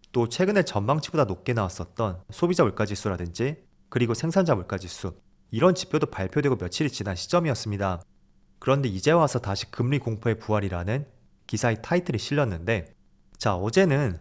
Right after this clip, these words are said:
서비스업 구매 관리 지수가 발표가 되었어요. 그런데 이 지수가 오십 점 오가 나오면서 팔 개월 만에 가장 높은 지수를 보여주었습니다. 그래서 일반적으로 오십을 기준으로 해서 오십 이상이 되면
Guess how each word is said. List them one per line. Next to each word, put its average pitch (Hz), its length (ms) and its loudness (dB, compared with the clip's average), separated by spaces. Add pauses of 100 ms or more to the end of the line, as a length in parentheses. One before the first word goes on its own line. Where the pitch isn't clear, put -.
(140)
서비스업 180 600 0
구매 117 220 2
관리 147 180 4
지수가 104 300 -4
발표가 107 380 0
되었어요. 92 640 -2 (580)
그런데 139 240 2
이 113 60 2
지수가 113 360 -2
오십 95 360 -4
점 165 160 4
오가 101 180 0
나오면서 90 720 -4 (580)
팔 190 240 2
개월 208 200 6
만에 175 220 4
가장 143 360 -2
높은 120 220 -2
지수를 107 360 -2
보여주었습니다. 101 840 -2 (520)
그래서 127 220 2
일반적으로 180 500 2
오십을 107 440 0
기준으로 113 460 -4
해서 85 460 -4 (1120)
오십 120 400 0
이상이 117 340 -2
되면 98 400 -4